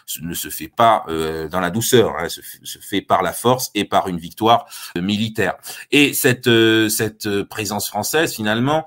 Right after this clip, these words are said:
qui, euh, est assez ambiguë, parce que dans le même temps, euh, le mandat français, c'est un petit peu, euh, bon, comme je l'écris à un endroit dans mon livre, c'est un peu un apax, c'est-à-dire que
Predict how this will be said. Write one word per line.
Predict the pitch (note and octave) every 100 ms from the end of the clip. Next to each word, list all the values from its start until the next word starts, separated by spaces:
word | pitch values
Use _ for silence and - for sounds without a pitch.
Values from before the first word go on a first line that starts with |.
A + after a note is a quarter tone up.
| _
qui, | - C3+ D3 C#3+
euh, | B2+ B2
est | A2 C3+ C#3+
assez | C#3 F3
ambiguë, | E3+ E3+ E3+ F#3 D3+
parce | C3+ -
que | G#2+
dans | A2+
le | A#2
même | A#2+ B2 B2
temps, | C#3+ D#3 D3+ -
euh, | G#2+
le | G#2 G#2+
mandat | A2 A2+ A#2
français, | - A#2+ A#2 D3+ D3+
c'est | - -
un | G2+
petit | G2 -
peu, | G#2+ B2+ C3+ C3+ -
euh, | D2
bon, | D#2 D2 E2+ F2+ D#2+
comme | F2 E2
je |
l'écris | E2+ F2 - G2+
à | F#2
un |
endroit | F2+ F2
dans | F2+
mon | G2
livre, | C3+ C3
c'est | -
un | G2+
peu | G#2+
un | A#2+ A2+
apax, | B2 - C3+ - - F2
c'est-à-dire | - E2+ F#2 A#2 -
que | G2